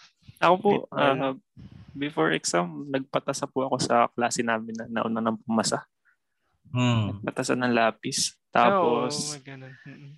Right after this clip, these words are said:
Speaker 1: <laughs> yung sinuot ko pong underwear. <laughs>
Speaker 3: Sa
Speaker 1: Ah,
Speaker 2: Ay, red.
Speaker 3: laban.
Speaker 1: hindi, ala po akong red na <laughs> underwear. Kaya ang ginawa ko, sinulatan ko na lang po ng eight yung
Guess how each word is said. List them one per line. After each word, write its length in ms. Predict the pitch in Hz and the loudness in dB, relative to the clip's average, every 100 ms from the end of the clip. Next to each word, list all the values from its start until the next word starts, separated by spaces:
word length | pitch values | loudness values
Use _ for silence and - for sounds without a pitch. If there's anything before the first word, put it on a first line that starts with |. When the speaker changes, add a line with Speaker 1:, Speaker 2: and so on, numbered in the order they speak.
| - | -2
Speaker 1:
<laughs> 100 | 151 | 2
yung 180 | 156 143 | 2 0
sinuot 400 | - 147 143 139 | -4 -4 -2 -2
ko 160 | - 139 | -2 -6
pong 220 | - 139 | -6 -2
underwear. 640 | 131 127 127 127 127 117 - _ - | 0 2 2 2 2 -2 -8 _ -18
<laughs> 340 | - - 180 _ _ _ - - - - - 139 | -12 -4 -4 _ _ _ -20 -20 -20 -12 -8 2
Speaker 3:
Sa 100 | 147 | 4
Speaker 1:
Ah, 80 | 139 | 6
Speaker 2:
Ay, 140 | 151 | 4
red. 400 | 135 135 131 139 - - | 2 2 0 -2 -8 4
Speaker 3:
laban. 540 | 156 123 131 127 139 | 4 6 4 4 2
Speaker 1:
hindi, 220 | 262 151 175 - | 2 2 0 -4
ala 320 | - 180 196 | 2 4 4
po 220 | - 160 | 6 4
akong 240 | 165 190 | 6 6
red 180 | 180 175 | 4 2
na 140 | 165 143 | 0 0
<laughs> 80 | |
underwear. 480 | 135 135 127 120 104 - | 0 0 0 0 -4 -2
Kaya 240 | 120 117 | -4 -4
ang 80 | 120 | -4
ginawa 320 | 123 120 120 110 | -6 -4 -4 -2
ko, 140 | 107 | -4
sinulatan 560 | - 123 - - 117 107 | -4 -2 -2 -2 -6 -8
ko 80 | |
na 140 | 117 120 | -8 -6
lang 120 | 113 | -10
po 140 | _ | _
ng 240 | 113 117 113 | -20 -20 -8
eight 220 | 123 - _ - - - | -6 -6 _ -20 -18 -2
yung 400 | 120 123 123 123 | 2 2 2 -2